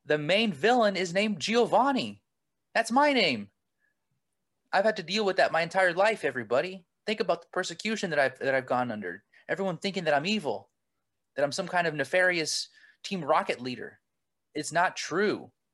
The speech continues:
That, I mean, that, I, I don't wanna, you know, get on a, what do you call it, a crucifix here and, and crucify myself in front of everybody, but l-, I'm just gonna say, having that namesake,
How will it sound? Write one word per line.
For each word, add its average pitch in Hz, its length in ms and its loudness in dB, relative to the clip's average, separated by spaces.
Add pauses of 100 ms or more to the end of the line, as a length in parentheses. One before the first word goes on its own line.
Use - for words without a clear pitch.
(560)
That, 156 220 2
I 123 60 0
mean, 127 180 -4
that, 123 220 0 (120)
I, 131 60 2
I - 20 0
don't 165 120 -2
wanna, 120 480 2
you 117 160 -10
know, 92 100 -10
get 127 160 -6
on 113 120 -4
a, 98 200 -8 (1200)
what 120 140 -14
do 127 60 -12
you 117 60 -18
call 85 260 -6
it, 82 100 -10
a 95 40 -14
crucifix - 560 -4
here 107 260 -2
and, 104 180 -8
and 107 180 -12
crucify 117 360 -2
myself 104 440 -4
in 110 80 -20
front 113 180 -8
of - 20 -4
everybody, 110 440 -6
but 110 300 -4
l-, 104 160 -10
I'm 160 140 -4
just 135 220 -10
gonna 101 160 -10
say, 127 440 0 (1040)
having 160 300 0
that 113 200 2
namesake, 113 600 -6